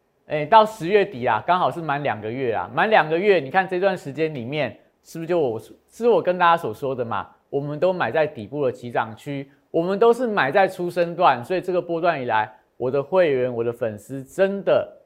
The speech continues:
都让大家赚到钱，所以最近汉老师非常的高兴。高兴的是，你们看影片支持我，我选出来股票回馈给你们，让你们赚到钱，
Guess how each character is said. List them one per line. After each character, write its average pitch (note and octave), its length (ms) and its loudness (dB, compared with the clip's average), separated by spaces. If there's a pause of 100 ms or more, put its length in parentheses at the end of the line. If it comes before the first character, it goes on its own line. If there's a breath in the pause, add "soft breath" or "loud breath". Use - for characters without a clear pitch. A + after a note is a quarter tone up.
都 D#3+ 220 2
让 E3 300 0
大 C#3+ 200 2
家 C3+ 180 0
赚 D3 240 0
到 C#3 180 2
钱， G#2 240 -6 (220 soft breath)
所 A3+ 140 6
以 - 20 6
最 A3+ 140 6
近 A3+ 80 2
汉 A#3 100 0
老 D#3 140 2
师 F3 100 -4
非 G3+ 160 0
常 E3+ 180 -2
的 D#3 60 -2
高 E3 220 6
兴。 E3 260 -8 (220 soft breath)
高 C#4 160 8
兴 C#4 160 -2
的 A3+ 100 0
是， G#3+ 380 -4 (420)
你 F#3 200 -2
们 G3 360 2 (200)
看 B3 260 6
影 C#3 180 -8
片 E3 440 0
支 D#3+ 240 -10
持 C3 260 -8
我， B2+ 440 -4
我 G#3 160 6
选 F#3+ 260 0
出 A#3 80 0
来 G#3+ 120 6
股 A#2 160 -6
票 D#3+ 300 4
回 D3 260 -2
馈 F#3 200 0
给 D3 160 -2
你 C#3 120 -8
们， A2+ 160 -10
让 F3 200 2
你 - 20 -8
们 B2 160 -8
赚 - 180 0
到 D3 160 4
钱， G2 300 -6